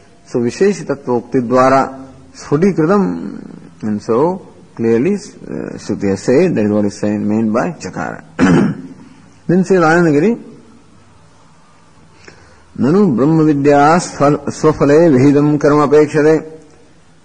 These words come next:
श्रौत साधनत्वात् दर्शादिवत् तथा च, not तथा च, but तथा च,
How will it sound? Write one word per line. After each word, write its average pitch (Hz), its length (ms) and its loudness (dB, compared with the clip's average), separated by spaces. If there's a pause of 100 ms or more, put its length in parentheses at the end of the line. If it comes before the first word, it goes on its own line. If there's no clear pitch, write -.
(240)
श्रौत 180 360 2
साधनत्वात् 147 1040 2
दर्शादिवत् 147 760 2 (1080)
तथा 151 300 2
च, 147 120 0 (560)
not 175 240 -4
तथा 131 240 0
च, - 200 -6
but 147 180 0
तथा 147 320 0
च, 151 280 -2